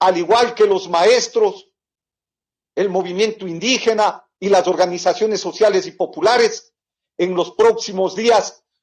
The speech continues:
continuaremos levantando la discusión al interior de cada una de nuestras organizaciones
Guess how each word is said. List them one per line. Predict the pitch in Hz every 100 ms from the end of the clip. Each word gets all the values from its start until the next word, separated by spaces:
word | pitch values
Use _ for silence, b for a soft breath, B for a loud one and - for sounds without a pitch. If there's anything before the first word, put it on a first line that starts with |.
| -
continuaremos | 190 - 202 190 185 240 233 202
levantando | 214 202 190 240 233 220
la | 208
discusión | 190 190 - 180 - 233 220
al | 196
interior | 190 185 185 214
de | 196 196
cada | 208 202
una | 202 202
de | 180
nuestras | 180 180 175 165
organizaciones | 160 165 151 170 - 226 214 - _